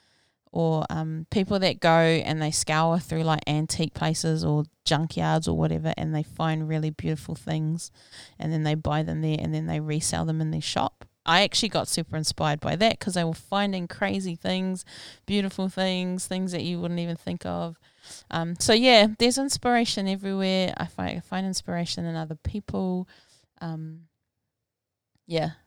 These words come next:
that's my kind of jam. And then, uh, as far as, like, figuring out things for,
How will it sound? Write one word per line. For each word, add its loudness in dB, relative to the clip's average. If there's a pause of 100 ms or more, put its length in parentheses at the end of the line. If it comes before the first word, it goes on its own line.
(120)
that's -10
my -8
kind -10
of -12
jam. -10 (180)
And -8
then, -2
uh, -4 (380)
as -2
far 2
as, -2
like, 0
figuring -4
out -6
things -10
for, -12